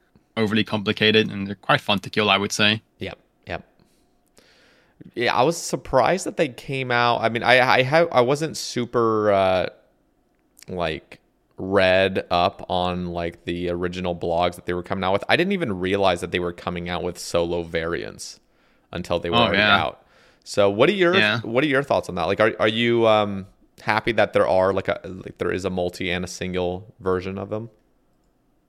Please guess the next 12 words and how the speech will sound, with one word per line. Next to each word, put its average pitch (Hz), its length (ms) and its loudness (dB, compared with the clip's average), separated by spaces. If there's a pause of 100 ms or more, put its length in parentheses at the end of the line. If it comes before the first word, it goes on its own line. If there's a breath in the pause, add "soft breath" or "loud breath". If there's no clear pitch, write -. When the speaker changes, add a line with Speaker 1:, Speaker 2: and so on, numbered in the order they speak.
(200)
Speaker 1:
Yeah, 139 260 4
I 90 40 -2
think 107 200 -4
it's - 400 -4
kind 95 240 -4
of - 360 -10
perfect 110 360 2
in 113 80 4
a 113 80 4
way, 117 360 6
'cause, 101 200 -2
like, 98 260 0